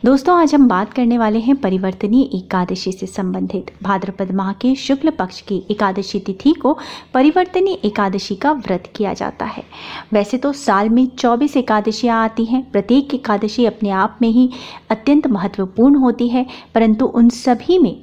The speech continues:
कुछ एकादशी के व्रत ऐसे होते हैं जिनका विशेष महत्व होता है और उन्हीं में से एक एकादशी है परिवर्तनी एकादशी। परिवर्तनी एकादशी को पार्श्व एकादशी, वामन एकादशी, जय झूलिनी एकादशी, ढोल ग्यारस,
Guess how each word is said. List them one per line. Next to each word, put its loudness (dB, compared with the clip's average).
कुछ 2
एकादशी 0
के -2
व्रत -4
ऐसे -2
होते -2
हैं 2
जिनका -2
विशेष -4
महत्व -4
होता -4
है 0
और -2
उन्हीं 2
में 2
से 0
एक 2
एकादशी -2
है 0
परिवर्तनी 0
एकादशी। -6
परिवर्तनी 2
एकादशी -2
को -2
पार्श्व 0
एकादशी, 0
वामन 4
एकादशी, 0
जय 4
झूलिनी 2
एकादशी, -4
ढोल 2
ग्यारस, -6